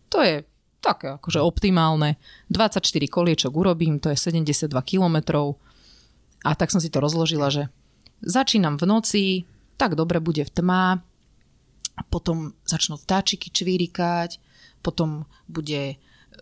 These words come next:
svítať a potom tam začnú chodiť ľudia a potom prídu kamoši za mnou. A tak som si to, že to zvládnem, to prejdem. A keď som prešla to dvadsiate štvrté kolo, tak si hovorím, že som to vážne zvládla.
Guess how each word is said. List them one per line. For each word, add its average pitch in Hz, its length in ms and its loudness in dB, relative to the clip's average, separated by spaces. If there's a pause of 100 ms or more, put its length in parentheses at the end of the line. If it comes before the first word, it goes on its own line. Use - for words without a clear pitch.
(140)
svítať 190 800 2
a 143 80 2
potom 156 260 -2
tam 147 160 -2
začnú 147 240 0
chodiť 160 280 -2
ľudia 208 420 4 (120)
a 170 60 2
potom 160 220 -4
prídu 156 240 -2
kamoši 208 500 2
za 196 140 2
mnou. 185 560 2 (260)
A - 100 -6
tak - 220 -4
som 226 160 2
si 202 160 0
to, 175 220 -2 (460)
že 220 340 0 (220)
to 415 120 0
zvládnem, 151 560 0
to - 120 -4
prejdem. 143 520 0 (720)
A 156 400 2
keď 175 220 -2
som 180 240 2 (240)
prešla 226 420 0
to 254 80 -2
dvadsiate 214 400 0
štvrté 160 400 -2
kolo, 202 400 0 (1080)
tak - 120 -14
si - 220 -2
hovorím, 147 140 0
že 139 160 -4
som 143 100 -10
to 165 80 -2
vážne 285 240 0
zvládla. 202 480 -2